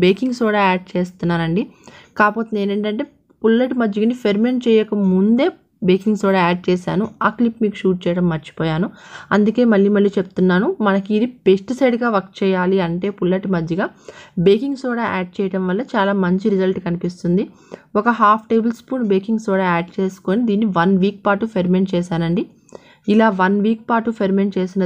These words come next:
దీంట్లో నేను వాటర్ని యాడ్ చేస్తున్నాను. వన్ is to టూ రేషియోలో, అంటే ఒకటికి రెండింతలు వాటర్ అనేది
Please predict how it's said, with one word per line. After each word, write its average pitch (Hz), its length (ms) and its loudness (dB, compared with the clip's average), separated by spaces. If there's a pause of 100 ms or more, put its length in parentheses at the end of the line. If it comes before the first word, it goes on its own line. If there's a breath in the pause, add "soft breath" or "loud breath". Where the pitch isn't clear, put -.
దీంట్లో 175 340 0
నేను 220 160 0 (140)
వాటర్ని 185 460 2
యాడ్ 170 140 -4 (100)
చేస్తున్నాను. 175 480 0 (140)
వన్ 175 200 4
is 214 140 -10
to 226 140 2
టూ 185 80 0 (120)
రేషియోలో, 175 460 0 (460 loud breath)
అంటే 220 140 0 (120)
ఒకటికి 226 360 2
రెండింతలు 180 440 2 (100)
వాటర్ 165 320 -2
అనేది 185 240 2